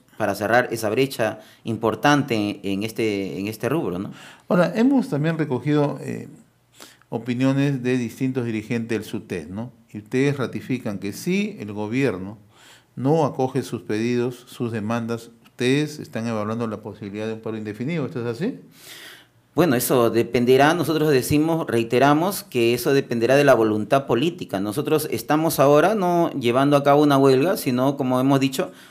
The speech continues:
Speaker 1: un paro preventivo, porque justamente consideramos que es importante la educación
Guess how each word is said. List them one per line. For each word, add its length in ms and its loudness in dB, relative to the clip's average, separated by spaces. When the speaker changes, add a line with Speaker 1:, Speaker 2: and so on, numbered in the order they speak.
Speaker 1:
un 220 0
paro 280 6
preventivo, 680 2
porque 320 0
justamente 560 2
consideramos 600 2
que 420 2
es 160 -2
importante 720 2
la 60 4
educación 640 2